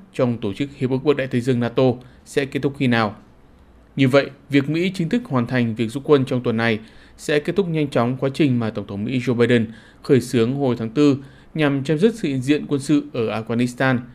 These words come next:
trước ngày mười một tháng chín. Người phát ngôn Bộ Quốc phòng Mỹ John Kirby cho biết, việc Mỹ rút quân không có nghĩa sứ mệnh hỗ trợ kiên định của nato tại Afghanistan sẽ chấm dứt.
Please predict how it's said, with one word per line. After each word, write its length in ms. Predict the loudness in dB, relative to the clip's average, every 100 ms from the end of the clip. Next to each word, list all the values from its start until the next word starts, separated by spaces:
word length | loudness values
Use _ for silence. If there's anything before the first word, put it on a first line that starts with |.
| -4
trước 140 | 0
ngày 240 | 2 2 2
mười 140 | 0
một 80 | -2
tháng 100 | -2
chín. 300 | 0 2 2 -2 -10 -20 -20 -20 -20 -20 _
Người 160 | 2 2
phát 140 | 2
ngôn 260 | 2 2 0
Bộ 80 | -2
Quốc 140 | -2
phòng 200 | 0 2
Mỹ 240 | 2 0 2
John 180 | 2 2
Kirby 400 | 0 2 4 4 2 -8 -20 _
cho 100 | 2
biết, 240 | 6 6 6 -2 -20 -20 0
việc 160 | 2
Mỹ 180 | 2 0
rút 160 | -2 2
quân 220 | 4 4
không 160 | 2 0
có 80 | 2
nghĩa 280 | 4 2 0 -4 -20 -6
sứ 200 | 0 2
mệnh 260 | 4 2
hỗ 160 | -2 -2
trợ 200 | 0 -2 0
kiên 140 | 2
định 200 | 2 0 -6
của 180 | 0 0
nato 300 | 0 0 2 2 0 -8
tại 200 | -8 -6
Afghanistan 600 | -2 -2 -2 0 0 0
sẽ 220 | -4 -6
chấm 220 | -4 -2
dứt. 240 | 4 4